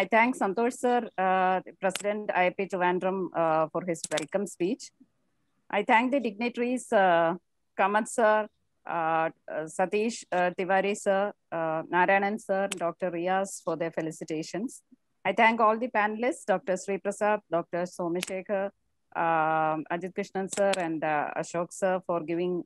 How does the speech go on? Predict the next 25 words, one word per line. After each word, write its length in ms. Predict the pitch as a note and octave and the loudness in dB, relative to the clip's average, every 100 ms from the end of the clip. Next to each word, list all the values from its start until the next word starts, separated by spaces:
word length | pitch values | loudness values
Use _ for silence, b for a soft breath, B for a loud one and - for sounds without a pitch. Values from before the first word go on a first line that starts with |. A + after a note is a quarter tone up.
| - | -8
uh, 240 | D#3 D3+ D3+ - | -6 -2 -2 -4
us 160 | F3 | -4
an 100 | D#3+ | -4
academic 540 | D3+ F3 E3+ F3+ F3+ - | -4 -2 -2 -2 -4 -6
feast. 560 | G#3+ F3+ G3+ - - _ _ _ _ - _ _ _ _ _ _ _ _ E3 | -4 -4 -4 -8 -18 _ _ _ _ -20 _ _ _ _ _ _ _ _ -8
And, 200 | F3 F3 | -4 0
uh, 520 | F3 E3 D#3+ D#3+ C3+ - - G3+ | 2 4 4 2 0 -6 -8 -8
Indumati 380 | G3+ A3 A3 A#3+ | -4 -2 0 0
madam 300 | A3 A#3 A3+ | 0 0 2
was 220 | G3 F#3+ | 0 2
not 180 | E3+ E3+ | 0 0
only 220 | G3 A3 | 0 0
the 240 | G3+ G3 | 0 0
moderator 560 | F#3 D#3+ E3 F#3+ F#3+ G#3 | 0 0 2 2 2 0
for 100 | G#3 | 0
the 100 | F#3 | 0
panel 320 | F3+ D#3+ F3 F#3 | 0 0 0 -2
discussion, 560 | F#3+ G3 F#3+ A3 A3+ _ _ _ - | -4 -6 -6 -6 -8 _ _ _ -2
uh, 260 | E3+ E3+ E3 | 2 4 2
she 200 | F#3+ F#3 | 0 0
worked 280 | F3+ F#3+ F#3+ | 2 0 -2
behind 400 | F3+ F#3 G#3 G#3+ | 0 0 2 0
the 80 | |
curtains, 580 | G3 F#3+ F#3 G#3 A#3 A#3 | 2 0 2 -2 -4 -2
uh, 320 | F#3 D#3+ D#3 | 0 2 0